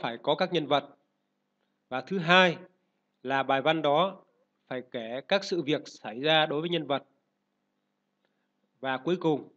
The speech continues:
là bài văn đó phải toát lên được ý nghĩa của câu chuyện đang kể. Thì ở đây, cái bài Hồ Ba Bể trong sách tiếng Việt lớp bốn, tập một, trang mười một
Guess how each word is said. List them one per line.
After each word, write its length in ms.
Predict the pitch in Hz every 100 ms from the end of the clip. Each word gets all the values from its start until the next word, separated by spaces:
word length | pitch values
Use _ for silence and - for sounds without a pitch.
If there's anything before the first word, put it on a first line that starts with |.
| _ _ _
là 160 | 127 127
bài 180 | 127 123
văn 220 | 143 143
đó 360 | 135 170 165 - _ _ _ _ _ _
phải 120 | 120
toát 300 | 120 156 208
lên 140 | 185 165
được 180 | 147 127 - _ _ _
ý 160 | 165 190
nghĩa 300 | 214 202 220
của 160 | 220
câu 200 | 123 156
chuyện 240 | 147 170 - - _ _ _ _ _ _ _ -
đang 140 | 151
kể. 280 | 131 104 113 _ _ _ _ _ _ _ _ _ _ _ _
Thì 120 | -
ở 60 | 147
đây, 100 | 170
cái 100 | 180
bài 180 | 170 151
Hồ 220 | 139 147
Ba 120 | 156
Bể 360 | 151 117 107 - _ _ _ _ _ _ _ _ _ _ -
trong 120 | 160
sách 200 | - 196
tiếng 120 | 190
Việt 160 | 180 143
lớp 120 | 151
bốn, 240 | 156 156 190
tập 120 | 139
một, 280 | 139 127 -
trang 220 | - 160
mười 120 | 143 127
một 320 | 131 123